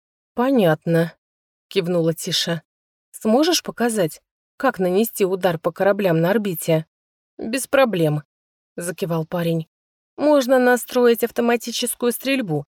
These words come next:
чтобы не попасть под удар, когда начнут палить с орбиты. Но думаю, что каждая пушка успеет сделать пять, может быть, даже шесть выстрелов». «Тогда действуй»,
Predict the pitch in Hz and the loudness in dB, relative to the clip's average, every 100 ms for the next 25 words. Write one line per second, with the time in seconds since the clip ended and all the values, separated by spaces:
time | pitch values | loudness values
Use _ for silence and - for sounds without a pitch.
0 | _ _ - - 185 185 190 233 226 160 | _ _ -12 -4 0 0 2 0 2 0
1 | - - 170 214 180 143 160 160 160 180 | 0 -6 -4 -2 -2 -2 -2 2 2 2
2 | - 170 - 208 165 - 208 170 - 147 | -2 -4 -2 -2 -2 0 -2 -2 -2 -4
3 | - _ _ _ 170 180 170 170 147 160 | -4 _ _ _ -2 0 0 0 0 0
4 | - 165 165 160 170 - 262 - 151 151 | -4 0 0 2 0 0 -4 -2 -4 -4
5 | - - - 262 180 170 175 190 175 170 | -6 -8 -4 -2 0 -2 -2 2 2 2
6 | - 208 135 - _ _ 190 190 269 277 | 2 2 2 -4 _ _ 0 0 0 -2
7 | 180 151 160 151 160 170 175 - 190 156 | -2 2 2 2 0 0 0 -2 -2 -4
8 | - 170 160 160 - _ _ _ _ - | -2 -2 -2 -2 -10 _ _ _ _ -2
9 | 247 226 262 208 160 - 165 156 | 2 4 4 4 0 0 -2 -2